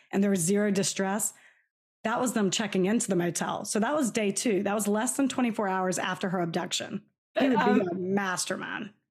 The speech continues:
Speaker 1: working that quick.
Speaker 2: Oh my God.
Speaker 1: And if your entire thought process had been reprogrammed, it takes more than just freedom to undo it.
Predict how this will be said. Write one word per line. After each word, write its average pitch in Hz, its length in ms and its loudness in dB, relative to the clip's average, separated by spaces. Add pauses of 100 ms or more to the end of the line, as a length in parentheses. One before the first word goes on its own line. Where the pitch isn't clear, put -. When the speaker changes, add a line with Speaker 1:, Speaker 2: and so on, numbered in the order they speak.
(200)
Speaker 1:
working 190 300 0
that 170 180 -4
quick. - 360 -8 (840)
Speaker 2:
Oh 196 140 -8
my 170 240 -10
God. 190 180 -10
Speaker 1:
And 262 600 2
if 214 140 0
your 233 140 0
entire 294 440 0
thought 233 380 -4
process 185 680 -2
had 214 160 0
been 196 140 2
reprogrammed, 185 920 2 (360)
it 262 160 -2
takes 240 320 0
more 214 440 2
than 220 180 4
just 202 240 0
freedom 185 420 2
to - 140 -2
undo 175 300 2
it. - 180 -6